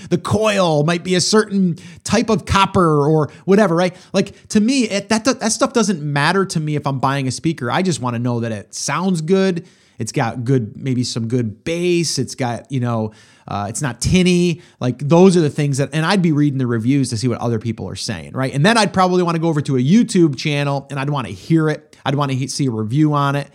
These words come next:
So you see how, how, like, every product's gonna be a little bit different. Uh, so, you know, if you have some of those features, then yes, add them in, or the benefits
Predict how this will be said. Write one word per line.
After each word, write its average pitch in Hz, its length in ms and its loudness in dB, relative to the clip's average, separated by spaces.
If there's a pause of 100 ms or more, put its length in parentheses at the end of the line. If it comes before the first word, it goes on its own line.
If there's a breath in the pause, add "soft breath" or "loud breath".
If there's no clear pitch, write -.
(380 soft breath)
So - 120 0
you 202 120 4
see 269 160 0
how, 247 180 2
how, 180 180 -2 (160 loud breath)
like, 196 160 -2
every 247 300 4
product's 185 400 2
gonna 165 100 -2
be 147 80 0
a 131 60 0
little 135 280 4
bit 117 220 -2
different. 107 360 -4 (400 soft breath)
Uh, 131 260 4
so, 170 460 2 (540 soft breath)
you - 220 -2
know, 170 160 2
if 254 240 2
you 277 140 2
have 214 380 0
some 202 140 0
of 190 60 0
those 185 160 0
features, 190 420 -2
then 175 160 0
yes, 170 360 -2
add 180 260 0
them 185 180 0
in, 156 200 0
or 143 80 0
the 127 80 0
benefits 165 600 -4